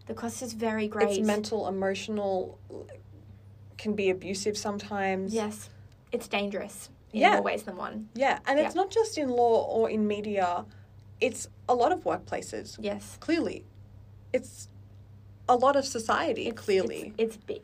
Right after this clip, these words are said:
Speaker 1: being in the world as a woman
Speaker 2: Yeah.
Speaker 1: is, is, is still dangerous.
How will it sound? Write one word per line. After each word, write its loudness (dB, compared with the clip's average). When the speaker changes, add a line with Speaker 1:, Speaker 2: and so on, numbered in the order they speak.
Speaker 1:
being -2
in -2
the -2
world 0
as 2
a 0
woman -6
Speaker 2:
Yeah. -4
Speaker 1:
is, 2
is, -4
is -4
still -4
dangerous. -6